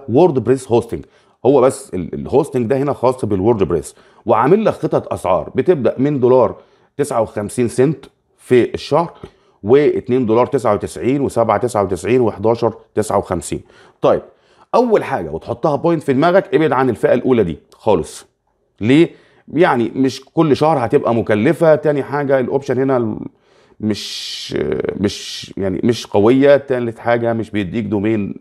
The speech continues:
آه، مجاني، فبالتالي لو انت عايز تشتغل انت هتبدا، حتى هو بيقول لك most popular اللي هي اكتر، آه، يعني اكتر فئه، آه، مشهوره وبيستخدموها اللي هي دي، او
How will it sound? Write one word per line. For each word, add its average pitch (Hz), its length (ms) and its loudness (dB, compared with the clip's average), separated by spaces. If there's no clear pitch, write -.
آه، 64 260 -6
مجاني، 131 580 2
فبالتالي 143 420 4
لو 135 140 4
انت 160 120 0
عايز 156 160 -2
تشتغل 160 440 -2
انت 139 220 -4
هتبدا، 131 560 0
حتى - 280 -4
هو 123 140 6
بيقول 123 220 2
لك 117 120 0
most 123 320 0
popular 107 440 2
اللي 92 120 -4
هي 120 100 4
اكتر، - 640 -2
آه، 58 360 -6
يعني 87 480 2
اكتر - 240 0
فئه، 85 420 0
آه، 82 560 -2
مشهوره 107 440 2
وبيستخدموها 98 760 -2
اللي 107 200 -2
هي 90 200 -4
دي، 67 180 -12
او 277 220 0